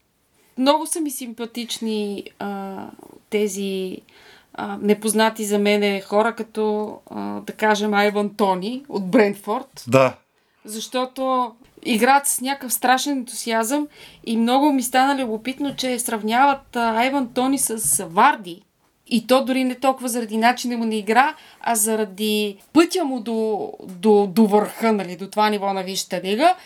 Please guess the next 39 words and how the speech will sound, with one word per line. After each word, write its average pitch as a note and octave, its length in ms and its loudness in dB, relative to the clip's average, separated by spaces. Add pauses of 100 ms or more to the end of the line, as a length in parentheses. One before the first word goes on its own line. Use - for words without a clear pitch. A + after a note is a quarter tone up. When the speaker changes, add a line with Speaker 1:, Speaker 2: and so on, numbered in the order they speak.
(240)
Speaker 1:
защото C#4+ 320 0
всъщност D#4 400 -4
той D4 200 2
е C4+ 80 0
футболист A3 560 -6
много G#3+ 360 2
отдавна, C4+ 560 0 (200)
минал F3 240 2
е F#4 120 4
през F4+ 160 -8
Висшата C#4+ 360 -6
лига, A#3+ 260 -4
играва A3 400 2
дълго D4 480 -4
в - 80 -16
Чемпионшип B3+ 640 -6
и A3+ 40 -4
сега C#4 220 0
се C#4 200 0
връща. G#3+ 480 -2 (440)
И, A#3+ 540 0
а, G#3 320 -2
се A3 220 -2
чудеха D#4 380 -2
даже C4+ 600 0
английските A#3 580 -4
журналисти A3 640 -2
как D4 260 0
е F#4+ 60 -6
възможно, B3 640 0
при A3 120 -10
положение, A3 380 -4
че - 120 -8
той C#4+ 220 2 (380)
има D4 260 4 (280)
повече D#4 280 0
от - 60 -14
тридесет C#4+ 380 -2
гола B3 500 2